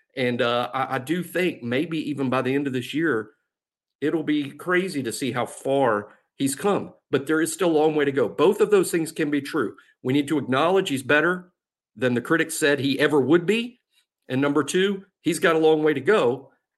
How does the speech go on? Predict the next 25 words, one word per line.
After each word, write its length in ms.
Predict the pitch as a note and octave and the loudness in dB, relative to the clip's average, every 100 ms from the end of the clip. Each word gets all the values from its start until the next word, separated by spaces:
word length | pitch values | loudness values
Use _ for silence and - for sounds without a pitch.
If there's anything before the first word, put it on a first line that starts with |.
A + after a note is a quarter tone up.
| - | -6
And 180 | D3 C#3 | -4 -2
everyone 420 | E3+ F#3+ F3+ E3+ | -2 0 0 0
needs 180 | D#3+ - | -2 -2
to 60 | |
get 120 | C#3+ | -2
on 120 | D3+ C#3+ | 0 -2
the 80 | |
same 280 | A#2+ D#3 D3+ | -2 -2 -2
page 520 | C#3 D3+ C#3+ A2 B2 - | -2 0 0 -2 -6 -8
and 140 | A#2+ | -8
start 240 | - D#3 C3+ | -2 -2 0
rowing 340 | A#2 D#3 D3+ | 2 2 2
all 140 | D3 | 0
the 100 | C#3+ | 2
oars 360 | C3 D#3+ B2+ B2 | 2 2 0 -2
in 120 | B2 | -4
one 200 | A2 C#3 | -2 -2
direction 600 | C3+ B2+ E3 E3+ A#2 A#2+ - _ | 0 0 0 -4 -8 -8 -12 _
and 160 | - C3 | -6 -6
support 380 | C3 - D3+ C#3+ | -4 0 0 0
this 160 | C3+ | -6
kid 200 | - C#3+ | 0 0
and 120 | C3 A#2 | 0 -2
this 160 | - | -4
team. 280 | - D3 G#2 | -6 -6 -8